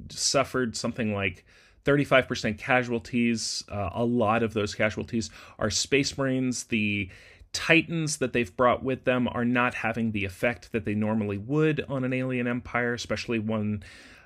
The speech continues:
uh, that doesn't have Titans in response. Uh, it's just, it's, it's, it's, uh, it's, they, they were not prepared for this conflict. Um, and, uh,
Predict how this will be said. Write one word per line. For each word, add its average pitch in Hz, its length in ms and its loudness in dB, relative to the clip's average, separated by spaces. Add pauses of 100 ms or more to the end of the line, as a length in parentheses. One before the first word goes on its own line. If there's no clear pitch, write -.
uh, 104 240 2
that 95 180 -2
doesn't 101 280 -2
have 123 420 -2
Titans 117 420 -4
in 95 140 -2
response. 110 760 -2
Uh, 95 420 -6 (100)
it's - 420 -8
just, - 560 -4 (100)
it's, - 720 -8
it's, - 460 -8
it's, - 260 -6
uh, 101 220 -2
it's, 113 220 -6
they, 120 200 0
they 123 220 0
were 127 100 2
not 135 220 2
prepared 110 340 -4
for - 80 -10
this 98 200 -6
conflict. - 580 -10 (460)
Um, 98 500 -2 (240)
and, 107 580 0 (400)
uh, 101 340 -2